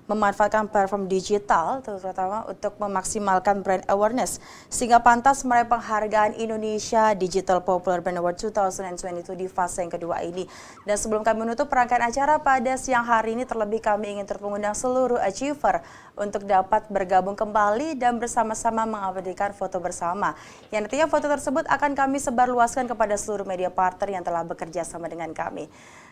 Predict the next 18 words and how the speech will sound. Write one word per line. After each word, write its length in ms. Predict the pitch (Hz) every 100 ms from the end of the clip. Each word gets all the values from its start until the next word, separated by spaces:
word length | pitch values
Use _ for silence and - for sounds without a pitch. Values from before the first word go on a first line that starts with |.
| -
Sekali 400 | - 254 262 277
kami 180 | 302 294
turut 240 | 277 285
mengundang 300 | 277 277 330
Bapak 240 | 277 262
dan 100 | 254 226
juga 180 | 233 247
Ibu 380 | 247 226 285 254
untuk 100 | 233
dapat 240 | 226 233 226
hadir 240 | 226 254
dan 60 | 226
jangan 260 | 226 226
lupa 220 | 226 262 240
untuk 320 | 240 240 -
menunjukkan 960 | 240 233 233 214 226 226 247 247 247
piagamnya 480 | - 233 220 208 214
masing-masing. 720 | 214 208 226 214 214 339 381